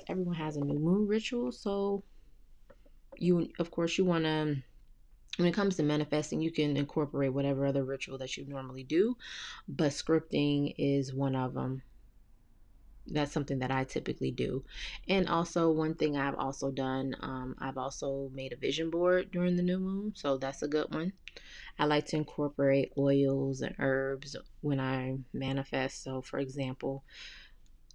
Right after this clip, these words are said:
as far as oils, I definitely use the attraction oil, 'cause basically you're trying to attract something in your life, whether it be money, wealth,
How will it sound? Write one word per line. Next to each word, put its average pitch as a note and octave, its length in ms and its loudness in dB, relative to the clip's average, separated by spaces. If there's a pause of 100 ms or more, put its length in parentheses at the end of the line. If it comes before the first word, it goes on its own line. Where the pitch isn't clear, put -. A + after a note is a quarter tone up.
(200)
as - 140 -4
far D3 140 4
as C3 180 -2
oils, D#3 440 4
I C#3+ 160 0
definitely C#3 540 0
use C#3+ 220 2
the D3 120 2
attraction D#3 560 0
oil, F3+ 440 2 (640)
'cause C#3+ 260 2 (260)
basically D#3+ 480 2
you're C#3+ 200 2
trying C#3+ 260 0
to C3 80 0
attract C3+ 320 -4
something C#3 280 -2
in C3 60 0
your B2+ 120 -2
life, B2+ 260 -6
whether B2+ 220 -4
it B2 80 -10
be C3 160 -4
money, B2+ 480 -8
wealth, B2 580 -8